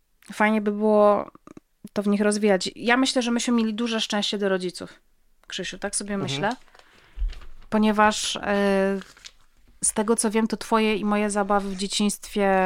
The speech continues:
Speaker 1: jeżeli chodzi o Lego i doświadczenia z klockami, czyli taką do tej pory, wydaje mi się, że stereotypową zabawką chłopie-, chłopięcą, mm, co jest w ogóle nieprawdą i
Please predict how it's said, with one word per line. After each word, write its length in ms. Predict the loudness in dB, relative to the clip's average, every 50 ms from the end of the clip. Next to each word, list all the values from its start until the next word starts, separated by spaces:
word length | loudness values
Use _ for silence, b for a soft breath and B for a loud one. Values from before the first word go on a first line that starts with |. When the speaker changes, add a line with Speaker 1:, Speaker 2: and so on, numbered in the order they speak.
| 2 0 -2 -6 -10 -10
Speaker 1:
jeżeli 440 | -10 -6 -4 -4 -2 0 0 -2 0
chodzi 220 | -2 -2 0 0
o 80 | 0 2
Lego 580 | 2 2 0 2 2 2 4 4 2 0 -2 -8
i 80 | -10 -6
doświadczenia 640 | -4 -4 -4 -2 -4 -4 -2 -2 0 0 0 0 0
z 100 | -2 -2
klockami, 680 | -2 -2 -2 0 2 2 2 2 0 -2 -4 -6 -6
czyli 180 | -4 -4 -4 -4 -6 _ _ _
taką 360 | -6 -4 -4 -2 -2 -2 -2 -4 B B B B B B B B B
do 80 | 0
tej 200 | 4 6 4 4
pory, 420 | 6 6 6 8 8 6 4 2 0 -2 -4
wydaje 360 | -4 -4 0 2 2 2 2
mi 80 | 0 -4
się, 80 | -4
że 100 | -4 -2
stereotypową 1400 | -2 -2 -4 -6 -12 -16 -18 -20 -8 -2 2 4 4 4 2 2 -2 -4 -2 -2 0 2 0 0 0 -2 -4 -4
zabawką 480 | -4 -2 0 0 -2 -2 -4 -10 -14 -10
chłopie-, 420 | -6 -6 -4 0 0 0 0 -2
chłopięcą, 1000 | -8 -10 -4 -2 -2 0 0 2 2 2 2 2 0 -2 -2 -2 -2 -2 -4 -4 -8 B B B B B B B B B B B B B B B -16 -8 -4
mm, 840 | 0 0 2 2 2 0 0 0 -2 -2 -2 -2 -2 -2 -4 -6 -10 -14 _ _ _ _ _ _ _ -20 -20 _ _ _ _ -6
co 100 | -4 -2
jest 120 | -2 -2
w 40 | 0
ogóle 160 | 0 2 2
nieprawdą 640 | 2 0 0 -2 -4 -2 -2 0 0 0 0 -2 -4 _
i 380 | -20 -18 -14 -12 -12 -12 -12